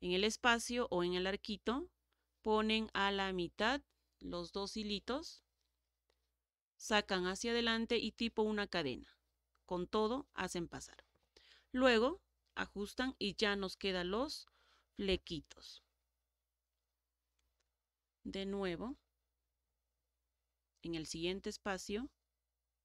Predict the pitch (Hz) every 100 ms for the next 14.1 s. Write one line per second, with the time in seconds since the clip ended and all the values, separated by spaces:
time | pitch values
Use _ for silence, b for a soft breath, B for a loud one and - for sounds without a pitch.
0 | _ _ _ _ _ - 180 175 147 143
1 | _ - 165 160 160 147 202 247 285 _
2 | _ _ _ _ - 202 196 185 - 185
3 | 175 143 - - - _ _ _ _ _
4 | _ _ _ _ _ _ _ _ _ -
5 | 285 294 285 277 285 302 247 233 226 208
6 | 180 214 220 196 - 233 240 233 220 196
7 | 185 170 151 143 113 - - 208 - 254
8 | 247 226 226 202 156 _ _ - _ _
9 | _ _ _ _ _ _ _ _ _ _
10 | _ _ _ _ _ _ _ _ _ _
11 | _ _ _ _ _ _ _ _ _ _
12 | _ _ _ 196 214 220 226 214 208 214
13 | 214 208 - 214 214 214 196 185 202 262